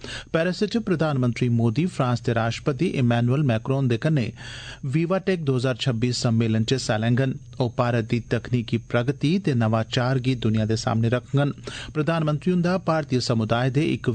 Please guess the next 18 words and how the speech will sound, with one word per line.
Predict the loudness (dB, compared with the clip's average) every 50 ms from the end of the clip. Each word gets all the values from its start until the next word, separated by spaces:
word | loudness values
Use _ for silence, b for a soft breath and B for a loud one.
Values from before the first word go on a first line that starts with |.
| 0
विशेष | -2 -2 0 0 0 0 0 -2 -2 -2
कार्यक्रम | 0 0 0 0 -2 -2 -2 0 0
च | 0 0
हिस्सा | -2 -2 0 0 0
लैने | 2 2 2 2 2
दा | 2 0
बी | 0 0 0
कार्यक्रम | 0 0 0 0 2 2 2 2 4 2
ऐ। | 0 0 -2 -6 B B B B B B B B 0
मोदी | 2 2 2 2 2
हुंदे | 2 2 4 2 2 2 2 0
इस | 0 0 -2 -2 -2 0 2
दौरे | 2 2 4 2 0 0
कन्नै | 2 2 2 2 2 0 -2 B B B B B -20 -4 -2
भारत | -2 0 2 0 0 0 -2
फ्रांस | -8 -4 -2 0 0 0 -2 -2 -4 -4
सरबंधें | -4 -2 0 0 0 2 2 2 0 0
गी | 0 0 0